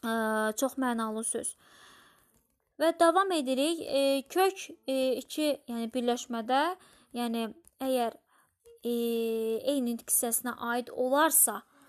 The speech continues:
baxın, bunu qeyd edim. Kök sözü həm amonim sözdür, həm də çox mənalı sözdür. Baxaq. E, və biz bunu necə, e,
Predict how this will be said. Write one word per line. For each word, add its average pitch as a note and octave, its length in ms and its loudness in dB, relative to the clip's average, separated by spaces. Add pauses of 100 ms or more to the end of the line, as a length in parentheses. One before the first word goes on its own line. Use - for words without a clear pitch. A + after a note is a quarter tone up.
(360)
baxın, C4+ 400 -4
bunu A#3+ 220 0
qeyd A3+ 220 -4
edim. A#3+ 300 -4 (580)
Kök E4+ 320 2 (320)
sözü A#3+ 680 4 (120)
həm C#4 340 4
amonim B3 560 2
sözdür, A3+ 540 0 (440)
həm C4+ 180 4
də D4+ 100 4
çox B3+ 240 2
mənalı A3 400 -4
sözdür. - 500 0 (800)
Baxaq. - 380 0 (540)
E, A#3 460 0
və C4+ 220 4
biz E4+ 240 6
bunu C#4+ 180 2
necə, C4+ 300 4 (380)
e, A3+ 440 -4